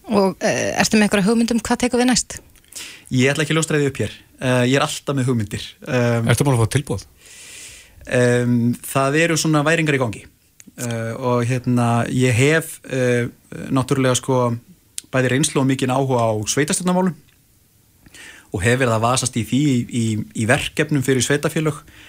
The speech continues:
Speaker 2: Mér finnst það ofboðslega spennandi vettvangur. Em, en svona, ég verð nú að segja allavega svona akkúrat núna, em, þá er ég,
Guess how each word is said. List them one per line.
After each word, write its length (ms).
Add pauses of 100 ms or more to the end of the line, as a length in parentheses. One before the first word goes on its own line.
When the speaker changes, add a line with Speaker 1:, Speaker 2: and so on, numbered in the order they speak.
(160)
Speaker 2:
Mér 80
finnst 160
það 220
ofboðslega 400
spennandi 460
vettvangur. 500 (720)
Em, 400 (100)
en 160
svona, 460 (320)
ég 300
verð 120
nú 80
að 120
segja 180
allavega 340
svona 280 (420)
akkúrat 420
núna, 540 (640)
em, 400
þá 200 (140)
er 120
ég, 220